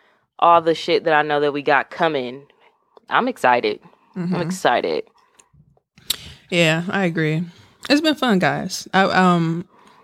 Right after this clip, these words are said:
Speaker 2: I put it in a story 'cause it popped up in our, um, you know, memories on Instagram, which is, hmm, here and there. Um, the video from us, like, at my old house, like,
Speaker 1: Mm.
Speaker 2: I seen John went back and probably, I know he watched it. He probably clicked on it, like, "What's this?"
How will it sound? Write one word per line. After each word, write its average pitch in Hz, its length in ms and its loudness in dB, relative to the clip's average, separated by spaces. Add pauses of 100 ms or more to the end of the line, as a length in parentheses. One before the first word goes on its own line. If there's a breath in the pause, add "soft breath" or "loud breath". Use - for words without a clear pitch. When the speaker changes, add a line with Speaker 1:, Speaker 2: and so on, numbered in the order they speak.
(140)
Speaker 2:
I - 60 -4
put 233 160 0
it 214 80 2
in 185 140 4
a 156 60 0
story 175 320 2
'cause 175 180 -2
it 160 100 -4
popped 156 240 0
up 156 120 -6
in 156 100 0
our, 156 220 -2
um, 151 560 -4 (1000 soft breath)
you 180 60 2
know, 151 140 0
memories 180 400 4
on 170 120 0
Instagram, 190 440 2
which 170 140 -4
is, 156 160 -6 (200)
hmm, 262 180 -4
here 185 240 2
and 165 120 2
there. 160 500 -2
Um, 156 320 -4
the 170 200 -6
video 170 360 0
from 160 240 -4
us, 151 180 -4
like, 151 180 -4
at 151 80 -6
my 151 120 -4
old 170 200 0
house, 175 360 -4
like, 151 240 -6 (480)
Speaker 1:
Mm. 175 280 4 (400)
Speaker 2:
I 180 80 2
seen 185 200 4
John 165 260 2
went 160 120 -2
back 156 180 0
and 165 120 -10
probably, 156 320 -4
I 165 80 -2
know 170 120 2
he 165 100 0
watched 151 320 -4
it. 175 60 -8
He 175 60 -8
probably - 200 -14
clicked - 200 -8
on - 100 -10
it, 202 40 -6
like, 254 120 -10
"What's 320 120 -14
this?" 208 260 -4